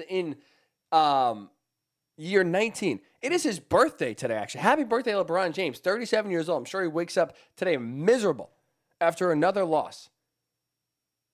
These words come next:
As Michael Scott would say, "Sorry your party's so lame.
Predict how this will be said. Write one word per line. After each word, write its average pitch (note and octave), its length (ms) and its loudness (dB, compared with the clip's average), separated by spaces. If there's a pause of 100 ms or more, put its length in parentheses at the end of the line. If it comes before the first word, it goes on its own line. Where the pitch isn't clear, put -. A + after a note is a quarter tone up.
(100)
As C3+ 120 -2
Michael E3+ 280 2
Scott F3 280 2
would F3 120 0
say, F3 300 0 (260)
"Sorry F3 340 4
your E3+ 100 2
party's C#3+ 340 0
so G#2+ 140 -6
lame. C2 160 -14